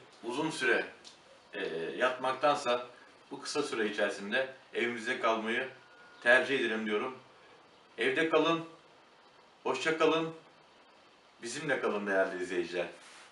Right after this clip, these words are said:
YouTube kanalımıza abone olmayı unutmayın. Bir sonraki videoda yine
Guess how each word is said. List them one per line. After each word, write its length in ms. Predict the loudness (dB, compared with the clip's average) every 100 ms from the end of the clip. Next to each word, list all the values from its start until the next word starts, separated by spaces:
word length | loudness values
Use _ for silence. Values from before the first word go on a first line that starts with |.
| -4
YouTube 400 | -2 -2 -2 0
kanalımıza 540 | 0 -2 0 0 0 -10 -6
abone 260 | -2 -2
olmayı 400 | -2 -4 -4 -6 -8 -18 -14
unutmayın. 460 | -6 -6 -4 -6 -6 -10 -18 -20 -16
Bir 60 | -10
sonraki 540 | -4 -2 0 -2 -4
videoda 520 | -6 -4 2 2 2 -2 -16 -20 -18 -10
yine 380 | -6 -2 -4